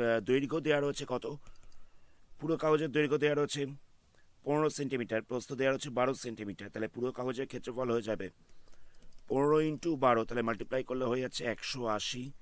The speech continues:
সেন্টিমিটার স্কয়ার। এটা হচ্ছে পুরো কাগজের ক্ষেত্রফল। তো তার মধ্যে লেখা হচ্ছে কইটুকুনি জায়গায়? লেখা হচ্ছে অষ্টআশি সেন্টিমিটার স্কয়ার জায়গায়।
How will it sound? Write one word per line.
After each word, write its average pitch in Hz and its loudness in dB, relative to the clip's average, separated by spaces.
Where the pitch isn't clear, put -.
সেন্টিমিটার 123 -4
স্কয়ার। - -4
এটা 120 -4
হচ্ছে 156 -4
পুরো 127 -2
কাগজের 127 -2
ক্ষেত্রফল। 85 -10
তো - -14
তার 117 0
মধ্যে 143 0
লেখা 131 0
হচ্ছে 135 0
কইটুকুনি 135 -4
জায়গায়? 139 0
লেখা 127 -2
হচ্ছে 131 2
অষ্টআশি 143 2
সেন্টিমিটার 139 0
স্কয়ার 123 0
জায়গায়। 90 -6